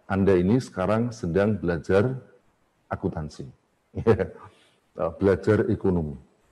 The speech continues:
Jadi kalau Anda belajar akuntansi, belajar ekonomi, jauhkan itu dari agama. Sebab kalau Anda belajar akuntansi, lalu kemudian Anda kaitkan dengan agama, nanti bisa bangkrut. <laughs> Nah, oleh karena itu kalau kita lihat dalam pelajaran ekonomi, saya kemudian juga akhirnya mempelajari ekonomi,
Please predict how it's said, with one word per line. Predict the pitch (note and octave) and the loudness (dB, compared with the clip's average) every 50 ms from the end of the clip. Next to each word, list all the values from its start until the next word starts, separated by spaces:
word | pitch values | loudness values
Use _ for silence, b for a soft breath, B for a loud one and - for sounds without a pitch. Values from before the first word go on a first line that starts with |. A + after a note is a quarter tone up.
| _ _ _ _ _ _ | _ _ _ _ _ _
Jadi | - C3+ D#3 F#3+ - | 4 6 6 6 6
kalau | E3 C#3+ C#3 B2 | 6 6 6 6
Anda | B2+ C3 B2+ A#2 A#2+ A2+ | 6 6 6 6 6 6
belajar | G#2 G#2 G#2+ F2 - G#2 F#2+ G2 G2 | 6 4 2 4 4 4 4 4 0
akuntansi, | E2+ F#2+ F2 F#2+ F2+ E2+ F2+ - - C#3 D3 D3 A#2+ | 0 -2 -2 0 -2 -2 -4 -4 -2 0 0 0 0
belajar | F#2+ F2+ D#2+ - F#2+ F2+ | -2 -4 -2 0 0 0
ekonomi, | F2+ E2 - F#2 G2+ A2+ G#2+ | 0 -2 -2 -2 -2 -2 -2
jauhkan | - G#2+ G2+ G2 G2+ G2+ - A2+ G2 F#2+ F2+ | 0 0 0 0 0 0 -2 -2 0 0 -2
itu | E2+ - F#2+ | -2 -4 -4
dari | E2 F2 D#2+ D2+ D#2 | -4 -4 -4 -4 -6
agama. | D#2 - - E2+ D#2+ D#2 D2+ D2 - | -8 -8 -10 -10 -10 -10 -12 -12 -4
Sebab | - G#2 B2 - | 0 0 2 2
kalau | - A2 G#2 G2+ - | 4 2 2 2 2
Anda | A2+ C3 C3 A#2 A2+ G#2 | 0 0 2 2 2 2
belajar | - - G2 F#2+ F2 - G2 F2 | 0 0 0 0 2 2 0 0
akuntansi, | F2 F2+ E2+ - - G#2+ A2+ A2 G#2 G2+ | 0 -2 -4 -4 -2 -2 -2 -2 0 0
lalu | G#2 B2+ C3 | 0 0 0
kemudian | A#2 C3 C3+ C#3 A#2+ A#2 | 2 2 2 2 4 4
Anda | B2 A#2+ A#2 | 2 2 2
kaitkan | - A#2 G#2+ G2+ - A2+ G#2 G2 | 2 0 0 0 0 -2 -2 -2
dengan | F2+ - | -4 -4
agama, | G#2+ G2+ - A#2+ C3+ B2+ G#2 F2+ G#2 - b b b b b b b b - | -6 -2 2 2 2 4 2 0 -2 -6 b b b b b b b b -2
nanti | G#2 G2+ F#2+ C3+ C#3 | -2 0 2 2 0
bisa | G#2+ F#2+ F2 F2 G#2 A2+ A#2 A2+ - - _ _ - | 0 0 0 2 2 2 2 -2 -6 -12 _ _ -4
bangkrut. | G2+ G2 G2+ G2 G2 G2 F#2+ - - - - E2+ E2 - _ _ _ _ _ _ _ - | -2 -2 -2 -2 -6 -8 -12 -14 -12 -6 -6 -6 -6 -6 _ _ _ _ _ _ _ -2
<laughs> | - B2 A2 - - _ b b b b b b b b b b b | -2 -2 -2 -4 -18 _ b b b b b b b b b b b
Nah, | b A#2+ A#2+ C3+ | b 2 6 6
oleh | D#3+ F3 F#3+ | 8 8 8
karena | F#3 G3+ F3+ F3 F3 | 8 8 6 6 6
itu | G#3+ C#4 | 6 6
kalau | A#3 G3+ F#3 F3 E3 D#3+ | 8 8 8 8 8 8
kita | C#3+ D#3 D#3 | 8 8 6
lihat | F#3+ A3+ A#3 F#3+ D3 | 8 8 6 6 8
dalam | D3+ D3 C#3+ C#3+ | 8 8 6 6
pelajaran | B2+ C#3+ C#3+ B2+ G#2 C3 B2 B2 C#3 C3+ | 4 2 0 2 4 4 6 6 6 4
ekonomi, | A2+ A2+ C3 C3+ C#3+ A#2+ G2+ E2+ | 4 4 4 4 4 4 2 2
saya | A2 A2+ A#2 | 0 0 0
kemudian | B2+ A#2 B2+ B2+ B2+ | 2 2 4 4 4
juga | A#2+ A#2 B2+ G#2 A2 | 4 2 2 0 0
akhirnya | G#2+ A#2 A#2+ B2 A#2 | -2 -2 -2 -2 -2
mempelajari | A2+ A2 G#2+ G#2 G#2+ G#2+ G#2+ G#2 F#2 G#2 G#2 F#2+ | -2 -2 -4 -4 -2 -2 -2 -2 -2 -2 -2 -4
ekonomi, | F#2+ F#2 G#2 F#2 F2+ E2+ E2+ F2 G#2+ | -4 -4 -6 -8 -8 -8 -14 -14 -14